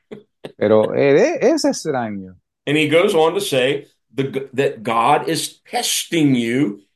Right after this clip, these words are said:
Speaker 1: in that strange situation.
Speaker 2: Y procede a decir que Dios te está probando en medio de esa extraña situación.
Speaker 1: And many of my greatest experiences have not been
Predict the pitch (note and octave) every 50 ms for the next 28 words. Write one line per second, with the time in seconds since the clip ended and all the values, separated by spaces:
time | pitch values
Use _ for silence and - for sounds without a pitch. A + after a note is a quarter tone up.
0 | _ _ - D3 D3+ D#3+ D#3+ D#3+ D#3 D#3 - - - - - - - - - -
1 | C#3 B2+ B2+ C#3 D3+ D#3+ E3+ F3 - - - C3 B2+ B2+ - E3+ F3 F#3+ B3 D4
2 | D#4+ D4 - - - - - _ _ _ _ _ _ _ _ _ - A#2 A2+ -
3 | A#2 A2+ G2+ - - G#2+ G2 G2+ G#2 G#2 G#2+ A2+ C3 D#3 E3+ D#3+ - D3 C#3+ D3
4 | D3 - D3 B2 A2 G#2+ G#2 - C#3+ C3+ - - A#2+ A#2 C3+ C3 A#2 A2 G#2 G2+
5 | G#2 B2+ D3 C3+ A#2 G#2 G2+ G#2 A#2 B2 A#2+ G#2+ - - B2 B2 - - - G#2+
6 | - - - - - G2 G2 F#2 F#2 G2 G2 G2+ - A#2 A#2+ C3 B2+ - F#3+ F#3+
7 | G3 F3+ D3+ - _ _ _ _ _ - B2 C3 B2+ C3 C#3+ D3+ F3 G3+ G3+ F#3+
8 | D#3+ C3+ C3+ C3+ C3 B2+ B2+ B2 A2+ G#2+ G2+ A2 A#2+ C3+ C#3 D#3 E3 F3+ E3 -
9 | - D#3 D3 - - - - D#3+ E3+ F3 E3+ D3+ C3+ A#2+ A2 G#2 - - A2 A2
10 | A2+ A2+ A2 - - _ _ _ _ _ - A#2 A#2+ A2 G#2+ A2 A2+ C#3+ D#3+ E3+
11 | E3 C#3 A2+ C3+ C#3 C#3+ C#3+ C#3+ C#3+ D3 C#3+ C3+ C3 -